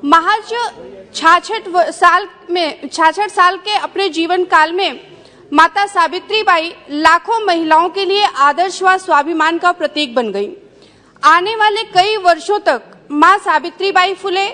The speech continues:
को मात-, भारत की पहली महिला शिक्षिका के साथ-साथ एक महान सेविका के रूप में याद किया जाएगा।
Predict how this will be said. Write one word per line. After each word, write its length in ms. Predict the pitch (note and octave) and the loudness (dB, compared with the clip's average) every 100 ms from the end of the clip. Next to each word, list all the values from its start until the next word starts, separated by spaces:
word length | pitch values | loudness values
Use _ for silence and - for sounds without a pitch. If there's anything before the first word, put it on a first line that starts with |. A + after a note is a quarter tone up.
| - - - - | -12 -20 -20 -2
को 180 | G#4+ A4 | 0 2
मात-, 360 | E4+ E4 - D#4 | 2 0 -4 -8
भारत 340 | D4 D#4+ G#4 - | 0 2 2 -2
की 140 | F#4+ D4+ | -6 -2
पहली 480 | - E4+ F4 A4 | 0 2 2 -2
महिला 340 | G#4 E4 F4 F4+ | 0 0 2 0
शिक्षिका 440 | F4 - E4+ F4+ | -2 -6 2 2
के 160 | F4+ F#4+ | 2 -4
साथ-साथ 540 | E4+ D#4+ D#4 F4+ F4+ | 2 0 2 -4 -4
एक 100 | G4 F4+ | -6 -4
महान 340 | D4 D#4+ F#4 | 0 2 0
सेविका 480 | F4+ D#4+ D#4 E4 F4 | -2 -6 -4 0 0
के 200 | F4+ F#4 | 0 -4
रूप 180 | D4+ D4+ | -4 -2
में 180 | D#4+ F#4 | 0 2
याद 240 | E4 C#4+ D4 | 2 2 0
किया 200 | D4+ D4+ | -2 0
जाएगा। 400 | C#4+ B3+ F#3+ F3+ | 2 0 0 -4